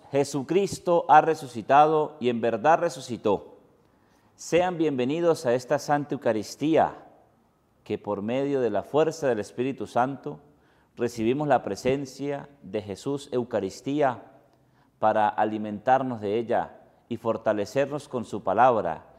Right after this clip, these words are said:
y emprender la misión de la Iglesia. Misión de la Iglesia que los apóstoles vienen realizando a pesar de la persecución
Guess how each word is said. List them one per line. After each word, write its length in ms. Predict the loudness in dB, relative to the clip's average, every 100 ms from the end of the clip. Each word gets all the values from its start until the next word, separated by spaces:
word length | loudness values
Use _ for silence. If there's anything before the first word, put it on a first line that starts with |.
| _ _
y 100 | -4
emprender 640 | -4 -2 -4 0 2 2
la 140 | 0 -2
misión 420 | -6 -4 -4 -2
de 80 | -2
la 100 | -2
Iglesia. 520 | -2 -6 -6 -16 -20 _ _ _ _ _ _ _ _ _ -6
Misión 360 | -6 0 2
de 80 | 2
la 100 | 2
Iglesia 460 | 2 2 0 0 -4
que 160 | -2
los 120 | -2 -2
apóstoles 880 | 0 0 2 -4 -4 -6 -10 -18 _ _ _ _ _ _
vienen 560 | -2 -2 0 -4 -8
realizando 800 | -2 -2 -2 -2 -2 -2 -6 -8 -12 _ _
a 200 | -2 0
pesar 360 | -4 0 0 2
de 120 | 0
la 480 | 2 2 2 -4 -4
persecución 960 | -4 -4 -8 -8 -8 0 0 0 -6